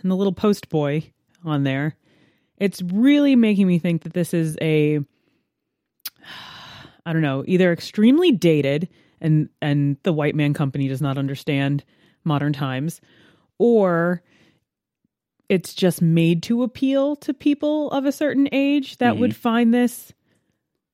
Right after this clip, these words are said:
Speaker 1: good.
Speaker 2: People who would misread it as white man, I think that's a feature, not a bug.
Speaker 1: Um, yeah, I'm, I'm thinking this is very, uh,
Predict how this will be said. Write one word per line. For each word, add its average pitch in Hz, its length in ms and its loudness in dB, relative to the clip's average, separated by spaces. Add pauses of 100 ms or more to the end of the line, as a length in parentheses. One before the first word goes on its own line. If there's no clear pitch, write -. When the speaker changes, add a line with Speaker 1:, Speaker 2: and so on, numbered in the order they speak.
(520)
Speaker 1:
good. 226 440 -2 (240)
Speaker 2:
People 123 220 0
who 131 100 2
would 113 140 0
misread 120 300 -2
it 113 80 0
as 107 120 -4
white 110 200 -2
man, 117 160 0
I 101 40 -2
think 113 160 -8
that's 107 140 -8
a 101 60 -12
feature, 110 320 -6
not 107 120 -4
a 98 40 -6
bug. 120 280 -4 (380)
Speaker 1:
Um, 180 420 4
yeah, 339 460 4
I'm, 320 260 2
I'm 320 200 2
thinking 311 360 2
this 277 200 2
is 247 140 0
very, 247 560 4
uh, 214 380 0